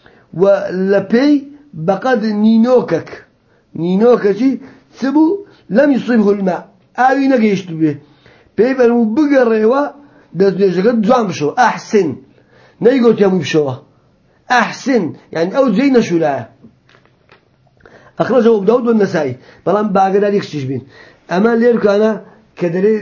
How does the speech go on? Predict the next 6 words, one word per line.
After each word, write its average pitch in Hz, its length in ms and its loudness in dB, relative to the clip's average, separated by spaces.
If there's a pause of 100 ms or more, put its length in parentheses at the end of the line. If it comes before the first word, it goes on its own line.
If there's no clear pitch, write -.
(380)
ئاوی 185 280 0
پێ 175 160 2
نەکەتیە، 165 360 0 (380)
فەرقی 220 360 0
هەیە 202 140 4
لەگەرەوەی 190 400 2